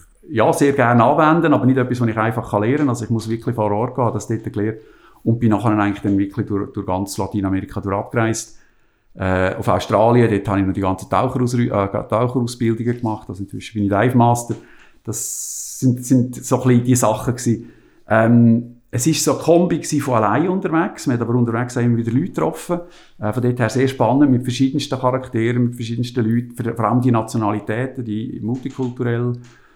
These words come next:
Geschichte auch, äh, zu erleben. Ich habe auch, dort, wo ich in Mexiko war, habe ich,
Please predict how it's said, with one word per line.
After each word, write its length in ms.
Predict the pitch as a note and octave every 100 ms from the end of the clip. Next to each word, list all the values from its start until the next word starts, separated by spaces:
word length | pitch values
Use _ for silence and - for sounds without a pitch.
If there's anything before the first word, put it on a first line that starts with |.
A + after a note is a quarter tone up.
| _ -
Geschichte 440 | - C3 C3 B2+
auch, 280 | A2+ A#2+ A#2+
äh, 400 | A2 A2 G#2+ A2+
zu 140 | A#2+ A#2
erleben. 380 | D#2 - F#2+ - _ _ _
Ich 60 | -
habe 180 | A2+
auch, 340 | A2+ A2+ - - -
dort, 340 | - C3+ C3+
wo 40 |
ich 60 | B2
in 60 | A#2+
Mexiko 600 | C#3 C#3+ D3+ - C#3 -
war, 420 | - D3+ D3 C3+ A#2+
habe 140 | A#2
ich, 80 | A2